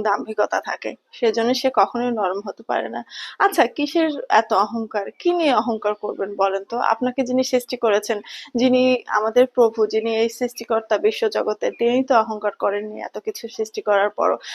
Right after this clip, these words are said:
তাহলে আপনি, আমি, আমরা কি জন্য অহংকার করব? অহংকার করে কি লাভ হবে?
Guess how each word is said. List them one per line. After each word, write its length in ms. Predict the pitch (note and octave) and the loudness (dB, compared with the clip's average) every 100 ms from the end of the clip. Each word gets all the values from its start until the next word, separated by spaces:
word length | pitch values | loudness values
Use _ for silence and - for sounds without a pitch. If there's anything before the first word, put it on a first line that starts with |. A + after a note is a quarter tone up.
| - - | -4 0
তাহলে 300 | B3+ B3+ B3+ | 4 6 6
আপনি, 380 | G#3 A#3 - B3 | 6 2 0 0
আমি, 240 | A3+ A3 A3+ | 2 2 0
আমরা 240 | G#3 G#3+ | 0 -2
কি 160 | - C4+ | -2 -2
জন্য 220 | C4+ B3 | 0 2
অহংকার 460 | G#3 G#3+ A3 G#3+ G#3 | 2 2 2 2 0
করব? 300 | - G2 - G#3 - - - | 0 -2 -2 -4 -4 -8 0
অহংকার 420 | - B3 D4 D4+ D4 | 2 4 4 4 2
করে 220 | D#4 D4+ | 2 -2
কি 160 | - E4 | 0 0
লাভ 240 | A#3 F#3+ G#3 A#3 | 2 2 0 0
হবে? 240 | G#3+ - | 0 -2